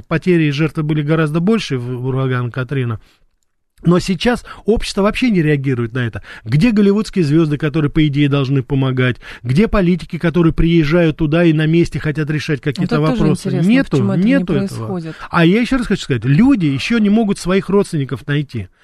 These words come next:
Speaker 1: Они не могут найти своих люд-, лю-, близких, которые пропали. Не то, что там похоронить, не то, что там эти, я считаю, это как издёвка, семьсот пятьдесят долларов, э, выделяется, так сказать, по-, как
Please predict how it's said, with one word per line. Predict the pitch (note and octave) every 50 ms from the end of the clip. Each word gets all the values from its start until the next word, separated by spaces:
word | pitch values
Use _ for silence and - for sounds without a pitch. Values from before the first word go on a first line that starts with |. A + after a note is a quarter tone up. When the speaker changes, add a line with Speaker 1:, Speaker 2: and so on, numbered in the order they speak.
| _ -
Speaker 1:
Они | - C#3+ D#3 F3 F#3
не | F#3 F3+
могут | F#3+ A3 A#3+ G#3 G3 D#3
найти | E3 E3 E3+ D#3+ G#3+ G#3
своих | - - E3 E3 E3+ - -
люд-, | D#3 D3+ D#3+ D#3+
лю-, | E3+ D#3 D3+ D#3 D#3 D3+ D3 C#3+ C#3 C#3
близких, | C3 C3 D3+ G3 A#3+ B3 - - E3
которые | - D3+ C3 - G3 G3 F3+
пропали. | - - F#3+ G#3 - - A3 F#3+ C#3 A#2 G2+ G2 - - - -
Не | - C#3+ D#3
то, | D3+ B3
что | G3 A3+
там | G3+ G#3+ F3+
похоронить, | - - G3+ - - G#3+ G#3 G3 E3+ C#3 C3+ D#3 D#3 A#2 - C3
не | C3+ C#3+
то, | D#3+ G#3+
что | - F3+
там | E3 F#3+ F3+
эти, | F3+ D#3+ - E3+ - - - - - - -
я | B2+ D3 E3 F3+
считаю, | - - F#3+ E3+
это | D#3 E3
как | - - D#3+ -
издёвка, | F3+ E3 D3 D3+ F#3+ G3 E3 - D3
семьсот | - - D3 C#3+ - A3+ - -
пятьдесят | - D#3 - - E3 C#3+ C#3
долларов, | C#3 E3+ F3+ F3 D#3 C3+ B2+ A2+ - -
э, | C3+
выделяется, | C3 B2+ B2+ B2 B2 B2 B2 B2 B2 B2 B2 B2 B2 B2 A#2+ A#2 B2 A#2 A#2 A#2 A#2+ B2 C3+ C#3 C3+ D3+ D3+ E3 D#3+ D3 C#3 - C#3
так | B2+ C3+
сказать, | - - C#3+ B2+ -
по-, | - C#3 C3
как | A#2+ - - - C3+ - - -